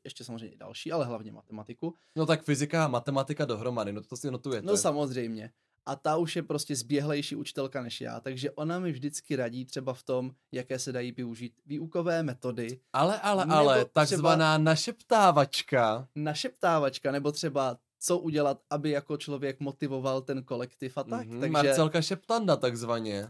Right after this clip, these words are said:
Speaker 2: ano.
Speaker 1: teďka právě naposledy mi poradila, to teď testujeme, jsme v testovací módu, zpětná vazba od třídy ke mně,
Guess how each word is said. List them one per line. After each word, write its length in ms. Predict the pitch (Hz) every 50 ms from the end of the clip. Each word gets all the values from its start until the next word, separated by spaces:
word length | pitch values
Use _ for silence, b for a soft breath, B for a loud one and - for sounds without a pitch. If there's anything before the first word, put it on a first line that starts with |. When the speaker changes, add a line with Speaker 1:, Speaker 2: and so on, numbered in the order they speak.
| - _
Speaker 2:
ano. 100 | - 123
Speaker 1:
teďka 300 | 156 175 196 165 120 107
právě 400 | 117 123 156 151 151 160 175 180
naposledy 580 | 160 127 117 - 131 123 - - 139 139 156 160
mi 140 | 160 135 110
poradila, 680 | - _ 135 127 123 120 117 117 120 117 113 117 127 131
to 100 | 127 135
teď 160 | 131 131 127 _ _ _
testujeme, 720 | 139 127 - - - - 123 123 113 113 113 113 135 160 165
jsme 200 | - - - 139
v 60 | 127 -
testovací 540 | - 151 151 - 160 143 131 127 - 131
módu, 440 | 123 120 113 113 113 120 123 143 165 - _ _
zpětná 600 | - - - - 185 190 196 202 - 165 139 117
vazba 380 | 113 110 110 110 113 120 131 131
od 160 | - 131 123 - _ _ _
třídy 380 | - - 156 151 139 131 135
ke 160 | 127 - 120 110
mně, 360 | 110 110 110 110 110 135